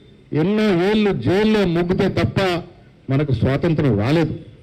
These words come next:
ఇవాళ అనుభవిస్తున్న ఫలితాలను కూడా ఆనాడు ఆ మహనీయులు చేసినటువంటి త్యాగాల ఫలితాలే. స్వాతంత్రం వచ్చే మొదట్లో తీవ్ర దారిద్ర్యాన్ని అనుభవిస్తున్నటువంటి దేశాన్ని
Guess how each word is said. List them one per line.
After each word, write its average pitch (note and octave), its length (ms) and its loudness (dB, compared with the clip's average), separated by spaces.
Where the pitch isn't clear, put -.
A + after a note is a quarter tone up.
ఇవాళ D3+ 240 2
అనుభవిస్తున్న F3+ 560 2
ఫలితాలను G3+ 520 2
కూడా A3+ 320 0
ఆనాడు D#3+ 260 0
ఆ D3+ 80 0
మహనీయులు D#3 520 2
చేసినటువంటి D3 500 2
త్యాగాల C#3 500 0
ఫలితాలే. B2 540 0
స్వాతంత్రం G3 540 2
వచ్చే A2 200 2
మొదట్లో G#3 500 2
తీవ్ర G#3+ 380 2
దారిద్ర్యాన్ని F3+ 680 0
అనుభవిస్తున్నటువంటి G3+ 600 0
దేశాన్ని G#3 460 2